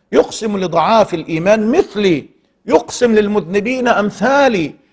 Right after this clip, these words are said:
أن رزقكم مضمون وأنكم ستحصلون عليه وستأخذون ما من دابة في الأرض على الأرض إلا على الله رزقها".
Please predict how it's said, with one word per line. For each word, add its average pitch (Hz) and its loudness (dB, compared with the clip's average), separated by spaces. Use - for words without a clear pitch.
أن 190 -2
رزقكم 175 -2
مضمون 143 -2
وأنكم 185 -2
ستحصلون 160 -4
عليه 156 0
وستأخذون 190 0
ما 208 2
من 233 0
دابة 277 4
في - -2
الأرض 190 4
على 160 0
الأرض 226 4
إلا 185 0
على 302 6
الله 220 4
رزقها". 165 2